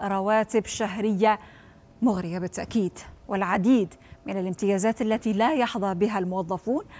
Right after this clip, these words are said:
الحكوميون في سوريا. هذه الشركات موجودة منذ سنوات، إلا أنها غير معروفة أو أنها مجهولة النشاطات. أما ولاءاتها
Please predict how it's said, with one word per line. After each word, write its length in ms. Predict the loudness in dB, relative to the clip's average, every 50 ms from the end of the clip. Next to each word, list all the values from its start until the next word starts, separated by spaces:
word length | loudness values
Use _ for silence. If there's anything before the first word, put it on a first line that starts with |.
| -20 -20 -16 -8 -4 -4
الحكوميون 1000 | -4 -4 -4 -4 -4 -4 -4 -4 -4 -6 -4 -6 -8 -8 -10 -12 -10 -10 -10 -10 -12 -16 -10 -4
في 120 | -2 -2
سوريا. 420 | 0 0 0 -2 -2 -4 -8 -12 -14 -14 -18 -20 -20 -20 -8 -2
هذه 180 | 0 4 4 4
الشركات 520 | 4 4 4 2 2 4 2 2 2 4
موجودة 440 | 4 4 4 4 4 4 4 4 2
منذ 200 | 2 0 0 0
سنوات، 560 | 0 -2 -2 -2 -4 -4 -4 -4 -6 -6 -4
إلا 240 | -2 0 2 2 2
أنها 360 | 2 0 0 0 2 2 2
غير 320 | 2 4 4 4 4 4 4 2 4
معروفة 580 | 4 4 2 2 0 -2 0 4 4 4 4 2 -2 -20 -20 -20 -20 -20 -20 -20 _ -18 -8 -4
أو 80 | -2 -2
أنها 200 | 0 0 0 2
مجهولة 580 | 4 4 4 4 4 4 4 4 4 2 0 -4 -6 -6 -6
النشاطات. 580 | -4 -4 -4 -2 -2 -2 0 2 0 0 -2 -6 -16 -20 -20 -20 -20 -20 -6 -2 0
أما 400 | 0 2 4 4 6 6 6 6
ولاءاتها 880 | 6 6 6 4 4 4 2 2 2 0 -2 0 2 2 2 2 2